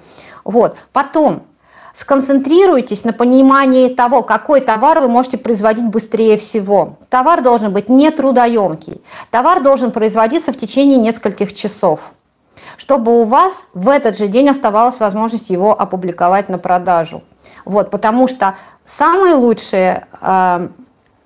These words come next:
самые, как бы, магазины, продающие, это те, кто делает минимум один товар в день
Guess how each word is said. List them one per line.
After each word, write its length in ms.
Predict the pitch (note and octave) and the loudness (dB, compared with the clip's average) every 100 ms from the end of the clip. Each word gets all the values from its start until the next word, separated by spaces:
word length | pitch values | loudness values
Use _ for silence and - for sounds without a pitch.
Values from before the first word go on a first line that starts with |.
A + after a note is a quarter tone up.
| A3 G#3+ | -20 -18
самые, 460 | - B3+ B3 A#3 G#3 | -4 -2 0 0 -2
как 180 | A3 G3 | -4 -4
бы, 80 | G3 | -2
магазины, 800 | G3+ G#3 G#3+ A3+ B3 A3 G#3 F#3+ _ _ _ _ _ _ - - | 0 0 0 2 2 0 -2 -8 _ _ _ _ _ _ -20 -12
продающие, 680 | G#3 F#3+ G#3+ G#3+ A#3 - F#3+ | -6 0 0 0 -2 -2 -4
это 160 | F#3 | -4
те, 320 | F3+ C4+ E4+ E4+ | -2 0 0 -2
кто 400 | - - G#3+ F3 - - | -8 -2 0 -2 -6 -4
делает 500 | G#3 D4 D#4 D#4 - | 0 2 0 -4 -10
минимум 480 | F3+ A3+ C#4 G#3 F3+ | -2 2 4 2 0
один 260 | F3 F3+ A3+ | -4 -2 -2
товар 380 | A3+ D#3+ F3+ F#3 | -2 0 0 -2
в 100 | E3+ | -6
день 320 | E3 D#3 | -8 -8